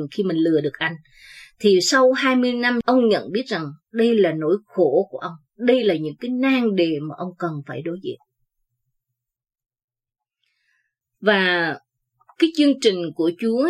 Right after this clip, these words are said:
dành cho dân Israel á, là đi ra khỏi xứ Ai-cập và đi đến đất hứa chỉ có mười một ngày thôi. Nhưng mà vì cớ dòng dõi của Esau, vì cớ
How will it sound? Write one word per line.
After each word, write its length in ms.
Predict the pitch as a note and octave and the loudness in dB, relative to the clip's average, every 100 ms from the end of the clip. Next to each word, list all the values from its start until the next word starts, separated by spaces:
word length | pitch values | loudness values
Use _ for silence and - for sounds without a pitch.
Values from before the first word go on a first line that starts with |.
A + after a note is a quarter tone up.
| D4+ | 0
dành 260 | F#3+ E3+ D#3+ | 0 -2 -6
cho 420 | D3+ A3+ A3+ A3 A3+ A3+ _ _ - | -4 0 2 0 -4 -10 _ _ -2
dân 180 | A3+ | 0
Israel 460 | A#3+ A#3 B3 A3+ A3 | 0 0 0 2 2
á, 120 | B3 - | -2 -6
là 200 | E3 D#3+ | -4 -2
đi 180 | F#3+ A3 | -2 -2
ra 380 | A3 G#3 G3+ G3 | -2 -2 -2 -4
khỏi 580 | - D3 F2 C#3+ A3 C4+ C4+ | -6 -6 -6 -4 -2 -2 -6
xứ 160 | - | -6
Ai-cập 480 | C4 A#3 - G#3+ G#3 | -4 -4 -2 0 2
và 80 | E3 | 0
đi 140 | D#3 G3 | 0 2
đến 200 | A3 C4+ | 2 0
đất 100 | C4 | -4
hứa 140 | C4 C4 C#4+ | -4 -4 -4
chỉ 100 | D3+ | -6
có 140 | G3+ | -4
mười 180 | G3+ E3 | -4 -4
một 220 | D3 C3+ | -4 -6
ngày 100 | D3 D3 | -8 -12
thôi. 140 | E3 D#3+ _ _ _ _ _ _ - | -14 -20 _ _ _ _ _ _ -2
Nhưng 180 | B3+ C4 | 2 4
mà 80 | F#3 D#3+ | 2 4
vì 300 | F#3 F3 E3 | 4 4 2
cớ 240 | G#3 A3 C4 E4+ E4 _ _ - | 4 4 4 0 -6 _ _ -6
dòng 500 | G3 F#3+ E3+ E3 D3+ | 0 0 0 -4 -2
dõi 260 | D3+ B2 G3+ | -2 -2 -4
của 100 | G3+ | -4
Esau, 560 | F#3 F#3 - F3+ E3+ D3+ _ _ _ _ _ _ _ _ _ _ - | -4 -4 -4 -4 -8 -14 _ _ _ _ _ _ _ _ _ _ -4
vì 260 | F#3+ F#3+ - | 2 2 2
cớ 160 | A#3 | 2